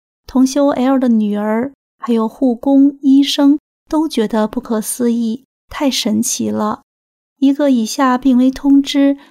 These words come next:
昏迷八天的人恢复了意识。同修 L 身上展现了大法的神奇超常，师父的慈悲看护。同修 L 的状态在一天天好转，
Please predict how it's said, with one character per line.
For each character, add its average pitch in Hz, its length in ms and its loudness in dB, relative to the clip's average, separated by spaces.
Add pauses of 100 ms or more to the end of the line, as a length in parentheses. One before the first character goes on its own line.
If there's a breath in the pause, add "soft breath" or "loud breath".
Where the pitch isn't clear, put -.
昏 277 240 0
迷 240 200 4
八 294 280 -2
天 277 260 2
的 226 140 -2
人 208 420 -2
恢 247 240 0
复 247 140 -4
了 233 100 0
意 269 260 4
识。 220 440 -6 (560)
同 233 240 0
修 254 220 0
L 233 300 0
身 269 300 0
上 262 420 -4
展 226 240 -2
现 285 240 0
了 233 240 0
大 240 300 -4
法 214 180 -6
的 220 280 -2
神 220 260 -4
奇 240 220 -6
超 277 320 -2
常， 202 480 -6 (500)
师 - 300 -2
父 262 160 -4
的 226 260 0
慈 226 340 -4
悲 269 240 0
看 285 380 2
护。 233 400 -4 (800)
同 285 200 2
修 320 180 -2
L 277 200 4
的 262 100 2
状 262 300 0
态 233 300 -2
在 233 260 -2
一 240 180 -4
天 240 160 -4
天 247 220 -2
好 233 320 -4
转， 226 400 -2